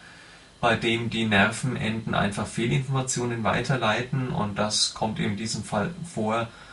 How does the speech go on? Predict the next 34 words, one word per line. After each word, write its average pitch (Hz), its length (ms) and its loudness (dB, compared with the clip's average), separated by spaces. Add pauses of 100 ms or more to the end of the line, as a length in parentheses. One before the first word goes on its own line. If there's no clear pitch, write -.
(160)
vom 117 200 -2
Gefühl 123 340 2
her, 113 80 4
als 98 160 0
würde 113 240 2
das 98 280 2
Bein 113 440 4
bei 104 120 0
mir 107 120 0
ganz 101 180 0
speziell - 400 -2
oder 95 140 -2
beide 95 300 2
Beine 98 260 0
auf 98 140 -2
dem 110 100 -8
Grill 135 420 6
liegen, 147 580 6 (360)
der 123 140 4
ist 117 100 2
schon - 160 0
angeschürt 123 680 0
und - 200 -2
irgendjemand 117 360 0
vergisst 123 440 0
gerade 104 260 2
meine 101 240 0
Beine 95 300 2
runterzunehmen. 90 500 -2
Also 101 160 -2
es 113 60 0
ist - 100 -4
ziemlich 123 240 -2
widerlich. 127 560 2